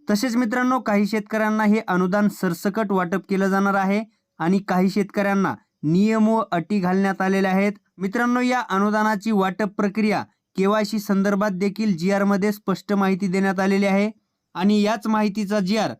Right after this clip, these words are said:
आपण या व्हिडिओच्या माध्यमातून सविस्तरपणे समजून घेणार आहोत. त्यासाठी हा व्हिडिओ कुठेही स्किप न करता शेवटपर्यंत नक्की पहा आणि जर तुम्ही चॅनलवर नवीन आलेले असाल तर चॅनलला सबस्क्राईब करा,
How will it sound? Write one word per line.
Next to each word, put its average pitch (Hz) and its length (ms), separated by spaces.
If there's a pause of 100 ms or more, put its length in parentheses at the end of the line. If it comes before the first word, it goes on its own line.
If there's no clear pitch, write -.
(220)
आपण 214 320
या 190 240
व्हिडिओच्या 214 480
माध्यमातून 190 640
सविस्तरपणे 208 800
समजून 185 380
घेणार 196 300
आहोत. 202 240 (440)
त्यासाठी 202 460 (260)
हा 180 140
व्हिडिओ 220 320
कुठेही 208 460
स्किप 214 380
न 208 140
करता 208 340
शेवटपर्यंत 208 600
नक्की 202 260
पहा 202 300 (440)
आणि 202 220
जर 185 320
तुम्ही 240 200
चॅनलवर 208 520
नवीन 196 280
आलेले 202 280
असाल 202 380
तर 160 120
चॅनलला 190 500
सबस्क्राईब 202 560
करा, 208 300